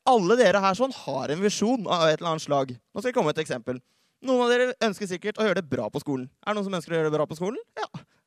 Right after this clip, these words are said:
Det er å ha en visjon. Ja, det, <laughs> nå er de på, vet du, med hendene. Det er gøy uten at jeg sier det. Eh, å ha en visjon handler det om å, for eksempel,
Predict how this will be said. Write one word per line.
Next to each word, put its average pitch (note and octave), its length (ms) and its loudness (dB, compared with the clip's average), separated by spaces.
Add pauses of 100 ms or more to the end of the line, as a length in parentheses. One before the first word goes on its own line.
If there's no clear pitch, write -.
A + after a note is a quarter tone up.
(180)
Det C4 80 6
er A3 160 6
å G#3+ 80 4
ha E3 80 6
en E3+ 80 0
visjon. - 320 -2
Ja, B3 160 -4
det, F3 160 -2 (480)
<laughs> D#3 400 -4
nå C#3 320 -4
er F#3+ 160 -2
de G#3+ 160 0
på, F3+ 160 4
vet F3+ 160 0
du, F#3+ 80 -6
med F#3 80 2
hendene. E3 240 -2
Det E3 140 0
er D#3+ 160 0
gøy D3 160 0
uten D3 100 -6
at D#3 140 -2
jeg E3 80 -6
sier C3 160 -4
det. C3+ 80 -16 (420)
Eh, G3+ 380 2 (420)
å G#3+ 160 4
ha G3 160 4
en G#3 80 -2
visjon A#3+ 440 0 (100)
handler D#3+ 260 0
det C#3+ 60 4
om F#3 100 -2
å, A3+ 40 4 (240)
for A3 180 0
eksempel, A3+ 320 -2